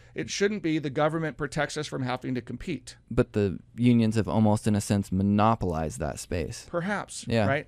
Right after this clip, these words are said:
Speaker 1: I didn't, I don't wanna turn this into a dog unions show either.
Speaker 2: Mm-hmm.
Speaker 1: That's not the point. The point is that, again, when you start to influence the free markets, there will be unintended consequences,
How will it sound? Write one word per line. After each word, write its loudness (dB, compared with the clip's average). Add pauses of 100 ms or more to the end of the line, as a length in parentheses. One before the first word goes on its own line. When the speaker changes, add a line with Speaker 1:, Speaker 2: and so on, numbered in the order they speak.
Speaker 1:
I -2
didn't, -6
I 0
don't 2
wanna -2
turn -4
this -4
into 0
a -2
dog 0
unions -8 (340)
show -4
either. -8 (160)
Speaker 2:
Mm-hmm. 4 (220)
Speaker 1:
That's 0
not -4
the -4
point. -8 (340)
The -8
point -4
is -6 (280)
that, -4
again, -6 (440)
when -2
you 0
start -2
to -4
influence -4 (140)
the -6
free -2
markets, -6 (460)
there -2
will -2
be -2
unintended -4
consequences, -10